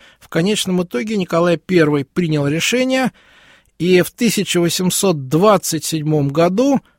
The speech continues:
Паскевич сменяет Ермолова на посту, а, главы отдельного Кавказского корпуса,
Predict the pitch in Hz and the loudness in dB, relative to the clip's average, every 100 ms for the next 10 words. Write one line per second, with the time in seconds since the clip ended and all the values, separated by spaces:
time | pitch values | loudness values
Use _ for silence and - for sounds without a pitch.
0 | _ - 165 - 226 240 226 - - - | _ -2 0 0 -4 -2 -2 -4 -8 2
1 | 220 240 202 160 143 135 160 151 170 196 | 4 4 4 4 0 -2 -2 0 0 -2
2 | 240 254 247 - 170 180 185 170 - - | 0 2 0 0 0 0 0 0 0 0
3 | 220 208 _ _ _ _ _ _ - 160 | 0 0 _ _ _ _ _ _ -8 0
4 | 147 143 180 180 214 214 147 156 202 190 | 0 4 4 6 4 4 0 2 2 4
5 | 185 - 165 143 - 170 - 165 160 - | 2 2 0 0 -2 -2 0 0 0 0
6 | 214 220 208 262 - 269 233 | 2 4 2 -2 2 2 0